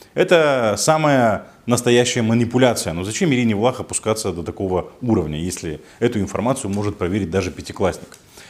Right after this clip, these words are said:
Потому что похвастаться особо нечем. В Гагаузии было запущено огромное количество дорогих социальных программ, многие из которых нам не по карману, скажем честно. Многие из этих программ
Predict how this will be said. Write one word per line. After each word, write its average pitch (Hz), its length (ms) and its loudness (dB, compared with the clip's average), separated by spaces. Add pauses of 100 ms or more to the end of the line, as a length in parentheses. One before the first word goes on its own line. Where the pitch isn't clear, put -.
(160)
Потому 113 200 2
что 104 380 -2 (240)
похвастаться 139 640 2
особо 110 300 0
нечем. 104 320 -2
В 82 100 -14
Гагаузии 147 400 0
было 135 380 4
запущено 117 560 -2
огромное 117 400 2
количество 113 600 -2 (380)
дорогих 113 480 2
социальных 104 600 0
программ, 98 500 0 (220)
многие 131 440 2
из 107 200 -4
которых 117 400 -2
нам 110 360 0
не 104 240 0
по 110 120 0
карману, 92 560 0 (240)
скажем 92 400 -2
честно. 101 380 0 (340)
Многие 151 400 2
из 117 160 2
этих 120 240 0
программ 131 500 0